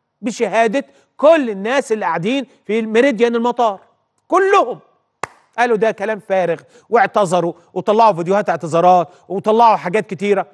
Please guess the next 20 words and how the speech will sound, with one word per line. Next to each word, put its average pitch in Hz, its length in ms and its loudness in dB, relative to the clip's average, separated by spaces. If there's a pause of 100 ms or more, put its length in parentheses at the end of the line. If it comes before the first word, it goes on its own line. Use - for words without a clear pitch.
(180)
وعرفنا 254 400 0
الحكايه 208 440 -2 (220)
اولها 202 260 4
ايه 214 120 0
واخرها 185 400 -4
ايه. 131 200 -8 (540)
حتى - 360 -2
اللي 226 120 -2
عملوا 240 360 0
حاجات 269 380 2 (280)
رجعوا 226 240 2
بعد 196 180 0
كده 214 220 -4
اعتذروا 160 460 -4
برضه. 117 280 -10 (3250)
ما، 170 160 -4
ما 214 180 2
تسمحوش 208 540 -2
لحد 220 360 -2 (380)
يشوق 220 460 2